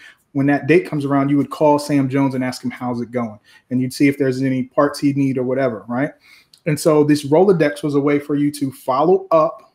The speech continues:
on contacts, right? Follow up on people who were customers, follow up on people who were prospects, right? Somebody comes into the store, they in question about a refrigerator,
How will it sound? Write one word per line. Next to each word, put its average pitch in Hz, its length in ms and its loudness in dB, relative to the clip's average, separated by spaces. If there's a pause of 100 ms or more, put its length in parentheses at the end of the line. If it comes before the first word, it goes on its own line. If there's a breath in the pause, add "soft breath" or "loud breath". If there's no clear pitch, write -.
(140)
on 143 400 0
contacts, 170 720 -6
right? 139 200 -6
Follow 160 340 0
up 160 140 -4
on 151 100 -2
people 151 340 -4
who 156 160 2
were 147 380 2 (340 loud breath)
customers, 143 760 -2 (160 soft breath)
follow 151 380 2
up 147 160 2
on 147 100 2
people 147 340 -2
who 151 180 2
were 143 320 2 (180)
prospects, 139 760 -4
right? 151 160 -2
Somebody 151 280 0
comes 143 320 -4
into 151 200 0
the 143 100 0
store, 147 380 0
they 139 280 -2
in 135 100 -2
question 147 400 -6
about 135 260 -2
a 135 60 -2
refrigerator, 135 800 -4